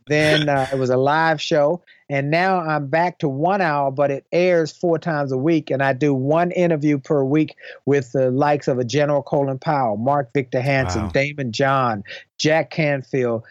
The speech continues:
Speaker 1: um, uh, John Maxwell, Les Brown,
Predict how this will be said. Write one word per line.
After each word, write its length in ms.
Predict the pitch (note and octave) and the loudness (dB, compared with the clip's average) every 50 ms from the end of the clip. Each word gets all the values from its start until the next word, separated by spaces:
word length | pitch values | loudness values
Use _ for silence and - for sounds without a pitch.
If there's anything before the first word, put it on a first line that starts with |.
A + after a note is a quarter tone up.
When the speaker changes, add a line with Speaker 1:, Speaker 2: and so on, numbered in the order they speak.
| - - _ | -20 -16 _
Speaker 1:
um, 460 | - A#2+ A#2+ A#2 A2+ A2 G#2 G#2+ G#2+ - - - - _ _ _ - C3+ | -4 -4 -2 -2 -2 -4 -4 -8 -10 -14 -16 -20 -20 _ _ _ -4 -2
uh, 240 | C3 B2 A#2+ A#2+ A#2 G#2+ A#2+ A#2+ B2 A#2+ A2 A#2 A#2+ A2+ A2+ A#2 A#2+ | 0 0 0 0 -2 -2 -4 -4 -4 -4 -4 -4 -2 -2 -2 -2 0
John 440 | A2+ - D#3+ E3 E3 E3 D#3+ D3 C#3+ | 0 2 2 2 2 2 2 2 2
Maxwell, 520 | D#3 D#3+ D#3+ D#3 - - - C#3 B2 A2+ | 2 2 0 0 -2 -2 -2 -2 0 0
Les 300 | A2+ A#2 C#3+ D#3+ D#3+ D#3 | 0 2 2 2 0 0
Brown, 560 | - _ - D3+ D#3 D#3 D3+ D3+ C3+ A#2+ A#2 | -4 _ -2 0 0 2 2 0 0 -2 -4